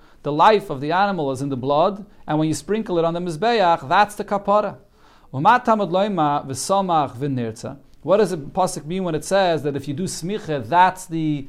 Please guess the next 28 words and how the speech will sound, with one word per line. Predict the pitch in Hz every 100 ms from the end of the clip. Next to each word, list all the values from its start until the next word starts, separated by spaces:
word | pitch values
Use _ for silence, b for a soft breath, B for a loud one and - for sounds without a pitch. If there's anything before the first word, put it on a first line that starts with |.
| -
kapara? | - 135 147 120 139 175 b b b b
She'im | - 156 151 147
asa. | 202 214 147 127
So | 131
the | 127
answer | 180 240 - 220
is, | 143 139 147 - b
she'im | - 165 156
asa | 156 226 226 202
l'smicha, | 190 180 - 139 120 -
sheyare | - - 147 151 190 202
mitzvah, | 180 202 202 - 120 123 - b b b
if | 247 254
you | 220 214 208 208
considered | 165 147 - 208 151 117
your | 156
smicha | 156 - 180 214 -
on | 139
the | 131
carbon | - 180 160 139
to | 139
be | 180
like | 160 139
a |
leftovers | 127 156 156 170 160 151
of | 143
a | 139
mitzvah, | 135 - - -